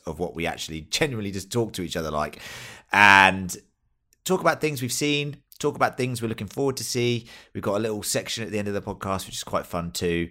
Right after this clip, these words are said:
Um, so on that note, I thought it'd be a good note to, you know, say, what have we been watching?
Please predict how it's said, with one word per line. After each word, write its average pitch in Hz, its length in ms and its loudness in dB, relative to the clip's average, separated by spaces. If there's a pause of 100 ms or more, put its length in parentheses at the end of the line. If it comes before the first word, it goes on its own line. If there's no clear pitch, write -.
(440)
Um, 92 460 -2
so 107 500 0
on 160 200 -4
that 87 240 -4
note, 69 540 -6 (140)
I 101 120 -4
thought 123 180 -2
it'd 104 120 -4
be 101 80 -4
a - 20 -4
good 95 320 -4
note 90 280 -4
to, - 160 -8
you 87 280 -8
know, 82 160 -6
say, 85 340 -4
what 127 240 -6
have 135 300 -6
we 113 80 -4
been 113 200 -6
watching? - 540 -8